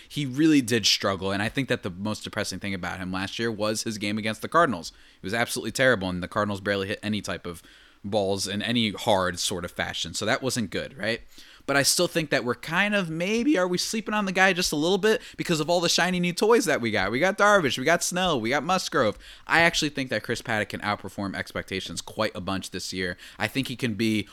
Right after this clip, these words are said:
one of the best four or five starters in the league. I'm sorry, uh, one of the best four or five starters, as in, like, the fourth or fifth guy in the rotation this year. I think he's a super o-, <laughs> overqualified four or five. I really do. I think this guy is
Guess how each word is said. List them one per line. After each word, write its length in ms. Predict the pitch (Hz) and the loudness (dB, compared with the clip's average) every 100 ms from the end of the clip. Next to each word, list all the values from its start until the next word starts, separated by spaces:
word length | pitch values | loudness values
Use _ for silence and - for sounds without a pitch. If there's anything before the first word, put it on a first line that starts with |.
| - | -6
one 220 | 110 120 | 0 2
of 100 | 113 | 2
the 80 | 110 | -2
best 380 | 92 113 - - | 0 0 -2 -6
four 260 | - 113 | -2 -2
or 60 | 110 | 0
five 280 | 113 107 104 | 0 0 0
starters 460 | - 101 101 101 | -2 0 0 -2
in 120 | 101 | -4
the 80 | 95 | -6
league. 400 | 90 107 156 - _ - | -2 -2 -2 -4 _ -8
I'm 60 | |
sorry, 240 | 107 107 98 | 0 2 2
uh, 100 | 104 | 0
one 200 | 110 123 | 2 2
of 80 | 113 | 0
the 80 | |
best 340 | 104 110 - - - - | 2 2 0 -6 -16 -16
four 360 | - 135 120 | -2 4 4
or 20 | |
five 460 | 110 120 117 147 - | 4 4 4 2 -2
starters, 480 | - 156 160 175 123 | 2 4 6 4 2
as 120 | 98 | 0
in, 140 | 104 | -2
like, 160 | 98 95 | -2 -4
the 80 | 104 | -6
fourth 300 | - 104 98 | -2 -2 -2
or 80 | 90 | -4
fifth 240 | 95 - | -8 -4
guy 180 | 101 101 | 0 0
in 120 | 98 | 0
the 60 | 98 | -2
rotation 480 | 90 - 107 139 | -4 -2 -4 -2
this 200 | 139 139 | -4 -4
year. 180 | 160 160 - - | -2 -2 -4 -2
I 60 | 135 | -2
think 160 | 196 | 0
he's 140 | 170 143 | -2 0
a 60 | |
super 420 | - - 185 - | 2 2 2 2
o-, 160 | 156 156 | 2 2
<laughs> 400 | - 135 - - | 0 -4 -4 -2
overqualified 720 | 139 151 - 147 139 143 135 | -2 -2 0 2 2 2 0
four 160 | 143 135 | 2 0
or 40 | |
five. 280 | 123 151 95 - | 2 0 -2 -4
I 80 | 117 | -2
really 240 | 139 135 | 0 0
do. 120 | 135 | 0
I 60 | 101 | 0
think 160 | 131 | -2
this 180 | 131 127 | -6 -6
guy 260 | 117 123 123 | 0 2 2
is 200 | 113 | 0